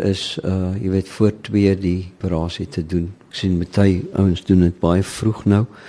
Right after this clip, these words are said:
maar dit is verkeerd om te wag na vyf en agt en tien en twaalf. Jy wil daai operasie vinnig doen vir 'n paar redes, maar as jy te lank wag, dan sit daai testis in intraabdominaal en die,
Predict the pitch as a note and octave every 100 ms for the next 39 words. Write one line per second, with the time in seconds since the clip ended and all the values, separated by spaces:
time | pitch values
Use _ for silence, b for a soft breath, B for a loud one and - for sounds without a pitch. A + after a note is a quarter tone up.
0 | B B B G2+ F#2+ F#2+ - - - A#2
1 | A2+ - G2 - F#2+ E2 F#2 F#2 - G2+
2 | F2+ F#2 F2+ - F#2 F#2 - E2+ D2+ -
3 | F2+ F2 - - E2 D#2+ - F2+ E2+ E2
4 | - D#2 C#2 - E2+ E2+ F2 F2 - b
5 | b b F2+ E2+ E2 E2+ E2+ E2 E2 -
6 | E2 - _ - G2 F2 E2 - - -
7 | D#2+ F2+ - _ - F2 E2 F2+ E2+ E2+
8 | D#2+ E2 - E2 D#2 - B B B F2+
9 | F2+ F2+ E2+ E2+ - b b b B2+ A2
10 | G2 F#2 - F2+ - F2+ E2+ G#2+ G2+ F#2+
11 | F#2 A2 G#2 - - E2+ - - B B
12 | B B - G2+ G2 - - G#2 F2 -
13 | - F2+ F2 E2 F2+ E2+ D2+ F#2+ - F2
14 | E2+